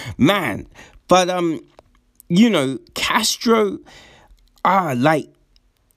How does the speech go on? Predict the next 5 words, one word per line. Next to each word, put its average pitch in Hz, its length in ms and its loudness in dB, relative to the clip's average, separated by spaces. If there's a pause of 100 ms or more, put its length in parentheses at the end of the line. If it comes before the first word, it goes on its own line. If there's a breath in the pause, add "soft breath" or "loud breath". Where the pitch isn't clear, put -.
(120)
he 240 420 2
comes 170 720 -2 (340)
out 147 360 -2 (760 soft breath)
throwing 139 880 0 (800 soft breath)
bombs. - 1200 -4